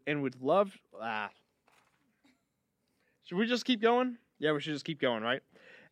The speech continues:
And we'd love to hear you review us on iTunes. Why,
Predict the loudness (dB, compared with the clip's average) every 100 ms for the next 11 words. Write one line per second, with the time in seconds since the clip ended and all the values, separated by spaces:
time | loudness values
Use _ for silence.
0 | 0 4 6 6 6 4 4 2 2 -2
1 | _ -4 0 2 0 0 0 -2 0 2
2 | 4 4 0 0 4 4 2 0 -2 -6
3 | _ 0 4 6 4